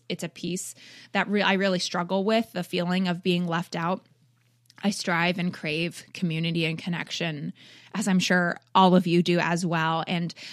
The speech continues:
the way in which I feel that is when I feel deeply connected to a person and, um, that there's an, an, a level of understanding. And all of a sudden,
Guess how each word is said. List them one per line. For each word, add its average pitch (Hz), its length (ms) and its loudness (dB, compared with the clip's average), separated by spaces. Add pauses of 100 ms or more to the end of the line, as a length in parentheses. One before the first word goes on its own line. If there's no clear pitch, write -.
(100)
the 196 80 2
way 196 220 4
in 202 120 4
which 175 180 0
I 170 140 -2
feel 294 260 2
that 170 240 2
is 175 140 -4
when 175 100 -2
I 170 120 -2
feel 170 360 -2
deeply 170 320 -4
connected 165 560 -6
to - 140 -8
a - 80 -4
person - 580 -8
and, 170 480 -6
um, 165 240 -4
that 180 160 -6
there's 170 240 -2
an, 165 180 -8
an, 175 200 -4
a 180 80 -4
level 180 260 0
of 170 80 -2
understanding. 165 880 -4
And 160 160 -8
all 208 160 -4
of 247 120 0
a 233 40 -2
sudden, 165 440 -2